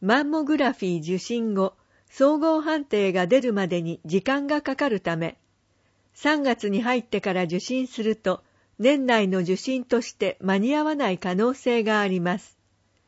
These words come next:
受診を希望する人は、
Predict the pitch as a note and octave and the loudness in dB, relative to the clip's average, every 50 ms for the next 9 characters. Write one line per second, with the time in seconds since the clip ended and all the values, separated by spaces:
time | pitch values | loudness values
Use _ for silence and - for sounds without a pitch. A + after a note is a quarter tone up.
0 | _ _ _ _ _ _ _ _ _ _ _ - F#3 A3 G#3 - - D4 D4+ D4 | _ _ _ _ _ _ _ _ _ _ _ 0 2 2 2 2 0 0 0 0
1 | D4 D4 C#4+ C#4 C#4 - A3 A3 C#4 D4 D4+ - - D4 C#4+ C#4+ C#4 - - - | 0 0 0 0 0 0 2 4 4 4 4 0 -2 -2 0 -2 -2 -4 -2 0
2 | D#4 A#3+ G3+ F3 E3 - | 2 2 2 2 0 -4